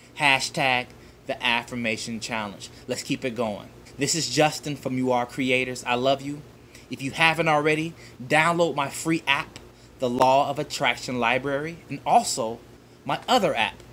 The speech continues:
that is absolutely free, The Affirmation Reminder. This app allows you to create your custom affirmations and sends them back to you at random times every single day. You're gonna love it. So check it out.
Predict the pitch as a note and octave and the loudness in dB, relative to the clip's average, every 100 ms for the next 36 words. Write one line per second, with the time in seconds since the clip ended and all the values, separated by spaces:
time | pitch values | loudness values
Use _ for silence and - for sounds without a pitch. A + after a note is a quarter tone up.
0 | - A#2 G#2 C3 B2+ - B2 A2+ G2 G#2+ | -4 -4 0 2 2 0 -4 -4 -8 -10
1 | - A2 G2+ - - - - - - D3 | -8 -6 -6 -8 -18 -20 -20 -10 -2 2
2 | B2 A#2+ - B2 A2+ G#2+ A#2+ A2+ A2 A2+ | 4 4 2 -4 -2 -4 -6 -4 -2 -4
3 | G#2+ E2+ C#2+ - - - - - C#3 D3+ | -4 -8 -12 -18 -20 -20 -20 -8 -4 -2
4 | - D3+ C3+ C3+ C3 B2+ C3 - B2 A#2+ | 0 0 0 0 2 2 0 -2 -6 -6
5 | A#2+ - C3 A#2 B2 A#2 - - - A2+ | -10 -8 -6 -2 -2 -2 -6 -16 -14 -12
6 | - - D3 - C#3 C3 C3 C#3 A2+ G#2+ | -8 -4 -2 -2 -4 -2 -4 -4 -4 -4
7 | G#2 G#2+ - - - - - C3 B2 - | -8 -12 -14 -20 -20 -20 -16 -10 -4 2
8 | F#3 E3+ D3+ D#3+ C#3 E3 F3 - - B2+ | 2 0 -2 -2 0 2 0 0 -6 -4
9 | G2 E2+ E2 - - A#2 A2 C3 C3 C#3 | -6 -10 -16 -20 -8 -8 0 4 4 4
10 | C#3 - A2 G2 - - - B2 A#2 G#2+ | -4 -2 -2 -2 -8 -10 -4 -4 -2 -6
11 | A2+ G#2 G2 F2+ - A2+ A2 A2 G#2+ G#2 | -4 -6 -6 -8 -8 -10 -6 -4 -4 -4
12 | G2 - - B2 G#2+ - - - - - | -8 -10 -6 -4 -4 -8 -20 -20 -4 0
13 | D#3+ F3 E3+ F3+ - | 4 4 4 4 0